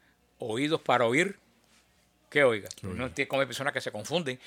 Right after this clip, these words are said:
Speaker 1: dice que Satanás es una ilusión o una forma de pensar, cuando esto está tan claro en blanco y negro en el catecismo de las verdades fundamentales de, de la fe.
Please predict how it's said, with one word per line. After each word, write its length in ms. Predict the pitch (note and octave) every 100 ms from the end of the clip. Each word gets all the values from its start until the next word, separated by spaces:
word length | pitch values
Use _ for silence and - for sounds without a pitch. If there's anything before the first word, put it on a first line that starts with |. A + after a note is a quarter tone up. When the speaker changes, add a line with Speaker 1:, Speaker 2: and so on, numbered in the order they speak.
| - -
Speaker 1:
dice 200 | A#2+ A#2+
que 80 | C3+
Satanás 380 | C3 A2+ G#2+ A#2+
es 60 | C#3+
una 160 | C#3
ilusión 500 | C3 G#2+ - D3 E3
o 40 | A2+
una 200 | B2+ B2+
forma 320 | C3+ C3+ C3
de 80 | A2+
pensar, 360 | A2+ E3 F#3 - - - _ _ _ _
cuando 520 | - C3 B2 A2+ B2 - _ -
esto 180 | -
está 160 | D3 C#3+
tan 220 | C#3 B2
claro 640 | - C3 C#3 E3+ C#3+ G2 - _ _ _ _
en 240 | B2 A#2+ A#2+
blanco 340 | C#3 D#3 C#3
y 60 | C3
negro 300 | D#3 D#3 B2+
en 60 |
el 120 | A2+
catecismo 840 | - G#2+ G#2 - C#3 C#3+ C#3 G#2+ F2+ _ _ _ -
de 100 | B2
las 100 | B2
verdades 340 | A2 B2 C#3
fundamentales 680 | C#3+ C3 A2+ G#2+ A2+ C3+ C#3
de, 240 | A#2 F2 - _ _ _ _ _ -
de 120 | B2
la 100 | C3
fe. 220 | G#2+